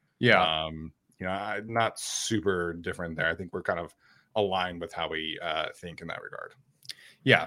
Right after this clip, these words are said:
Speaker 1: pretty much the same. I, I think after we see the game, we'll adjust, you know, accordingly for every game moving forward. If you, they score thirty-five, all my predictions after that are very different.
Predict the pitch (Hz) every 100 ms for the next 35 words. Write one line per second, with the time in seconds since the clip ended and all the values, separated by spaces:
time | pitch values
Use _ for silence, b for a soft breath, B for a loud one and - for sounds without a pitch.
0 | - - 139 120 117 104 - 107 104 101
1 | - 107 147 127 123 - _ _ _ _
2 | _ _ - 98 101 131 127 139 131 135
3 | 131 123 113 113 107 104 101 - - -
4 | 104 82 95 - 104 98 90 87 - 90
5 | 113 135 123 113 107 104 90 69 71 82
6 | 82 _ _ _ - 120 170 143 151 147
7 | 135 147 143 139 131 _ _ _ - 127
8 | 139 127 123 - 107 110 101 101 95 85
9 | 76 104 123 107 87 - 71